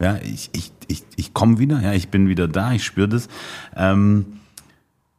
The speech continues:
beschreib-, oder kann, kannst du es in der Retroperspektive noch mal irgendwie auch beschreiben?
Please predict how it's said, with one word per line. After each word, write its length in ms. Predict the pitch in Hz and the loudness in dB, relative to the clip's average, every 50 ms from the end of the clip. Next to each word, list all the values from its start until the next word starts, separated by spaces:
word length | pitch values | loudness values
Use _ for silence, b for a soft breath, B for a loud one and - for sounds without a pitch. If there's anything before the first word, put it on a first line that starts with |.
| _ _ _ _ _ _ _ | _ _ _ _ _ _ _
beschreib-, 600 | - 92 85 - 98 98 110 131 139 127 110 - | -2 -2 -2 -2 0 0 0 0 0 -2 -4 -4
oder 180 | 104 101 104 92 | -2 0 0 -2
kann, 300 | 78 - - 123 120 - | -2 -4 -4 -4 -4 0
kannst 240 | - 127 147 143 | 0 0 0 0
du 40 | 147 | -2
es 60 | 123 120 | -2 0
in 80 | 113 | 0
der 100 | 107 101 | 0 0
Retroperspektive 840 | 110 139 131 151 117 120 113 107 104 - 101 98 98 - 127 135 135 131 | -2 -2 -2 -2 -2 -2 -2 -2 -2 -4 -6 -6 -4 -4 -4 -2 0 0
noch 140 | 123 120 | 0 2
mal 220 | 117 117 117 113 107 | 0 0 0 0 -2
irgendwie 380 | 98 110 107 110 107 107 107 | -2 -4 -2 -2 -2 0 0
auch 160 | 98 98 101 92 | 0 -2 -4 -4
beschreiben? 760 | - 101 92 - 98 95 101 113 123 120 123 123 117 - | -4 -8 -6 -6 -6 -4 -4 -2 0 0 0 0 -2 -4